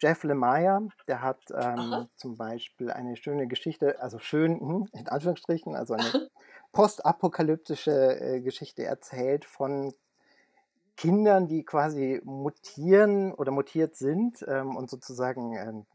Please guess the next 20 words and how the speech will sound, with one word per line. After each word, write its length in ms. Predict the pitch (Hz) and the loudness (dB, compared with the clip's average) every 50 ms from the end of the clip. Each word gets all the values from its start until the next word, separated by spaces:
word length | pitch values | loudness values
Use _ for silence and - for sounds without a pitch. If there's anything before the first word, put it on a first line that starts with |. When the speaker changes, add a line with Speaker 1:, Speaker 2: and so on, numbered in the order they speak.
| - | -20
Speaker 1:
teilweise 340 | - - 113 113 123 117 117 | -8 -6 -6 -4 -4 -6 -8
die 120 | 110 113 113 | -10 -12 -14
Gestalt 280 | - - - 127 127 | -12 -12 -12 -12 -12
von 160 | - - 113 | -12 -16 -16
Tieren 440 | - _ - 127 143 147 170 147 - | -18 _ -10 -10 -8 -8 -8 -12 -10
haben, 260 | 151 143 143 143 147 _ _ - - - _ | -8 -8 -8 -8 -12 _ _ -20 -20 -16 _
in 60 | 135 143 | -6 -4
einer 180 | 139 143 143 | 0 0 -2
ganz, 340 | - - 135 156 202 233 - | 0 2 2 2 2 0 0
ganz 240 | - 170 170 165 - | -2 -4 -4 -4 -4
eigenen 400 | - 123 143 147 147 131 123 113 | -4 -2 -2 -2 -2 -4 -4 -4
Welt. 240 | 117 117 131 156 147 | -2 -2 -2 -2 -2
Also 140 | 139 123 131 | -4 -6 -6
die 60 | 127 | -8
Atmosphäre 480 | - - 147 131 - - - 135 143 156 | -8 -8 -10 -12 -10 -6 -6 -4 -4 -4
ist 300 | 151 - - - - - | -6 -6 -8 -12 -6 -6
wirklich 280 | 139 139 - 151 - - | -6 -6 -6 -16 -18 -16
sehr 360 | - 117 120 127 147 151 147 | -12 -10 -8 -4 -4 -6 -6
skurril, 640 | - - - 139 127 120 120 123 143 165 185 196 165 | -6 -8 -4 -4 -4 -4 -4 -4 -4 -2 0 0 0
aber 300 | 139 135 131 131 131 | 0 2 2 0 0